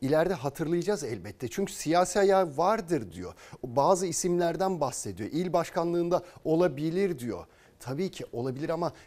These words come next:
neden bu siyasi ayağı, fetönün siyasi ayağı sadece ve sadece o ortaya çıkarılmıyor? İnsan çok çok merak ediyor. Ve yine Mustafa Elitaş'ın sözleriyle devam edeceğiz. Kendisi ekonomiye dair de konuştu.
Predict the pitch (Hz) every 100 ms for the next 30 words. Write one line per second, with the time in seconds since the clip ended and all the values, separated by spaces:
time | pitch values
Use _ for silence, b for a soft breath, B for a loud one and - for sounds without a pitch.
0 | - 135 165 185 143 - 131 131 123 170
1 | 170 117 107 101 - 135 139 131 123 -
2 | 120 117 - 139 110 110 113 - 151 202
3 | 147 107 98 101 - 120 120 107 - -
4 | 117 98 - _ _ - 110 98 104 113
5 | 123 b b - 143 - 135 131 110 95
6 | 110 151 - 104 107 - 120 131 B B
7 | - 139 - 113 - - b b 123 135
8 | 127 120 120 180 B B 165 220 233 185
9 | 175 202 214 - 156 208 190 - 214 -
10 | 165 143 170 190 135 85 120 123 120 117
11 | 104 180 185 160 156 160 214 202 - _
12 | _ _ _ _ _ _ _ _ - 117
13 | - 180 196 208 226 180 180 180 208 165
14 | 107 - 90 90 - -